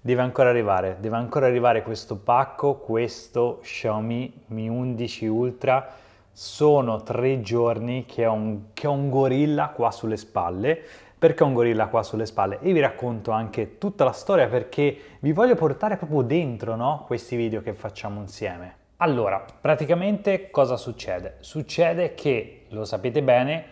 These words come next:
questi smartphone ci arrivano direttamente da chi si occupa di Xiaomi in Italia per quanto riguarda la stampa. Quindi tutto, ragazzi, parte da Milano.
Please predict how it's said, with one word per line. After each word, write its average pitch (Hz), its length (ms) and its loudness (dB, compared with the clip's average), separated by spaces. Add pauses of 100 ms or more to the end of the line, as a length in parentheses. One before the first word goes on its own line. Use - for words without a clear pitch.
(760)
questi 202 320 2
smartphone 120 800 -2
ci - 80 -6
arrivano 117 340 2
direttamente 131 720 0
da 113 220 -2
chi 190 120 -6
si - 200 -8
occupa 123 720 2 (100)
di 131 220 -4
Xiaomi 123 560 -4
in 135 60 -4
Italia 104 420 0
per 107 140 -6
quanto 113 240 -2
riguarda 101 320 -2
la 95 80 -8
stampa. - 580 -16 (480)
Quindi 123 460 -2
tutto, 220 420 2
ragazzi, 127 520 2
parte 107 360 0
da 104 140 0
Milano. 95 580 -8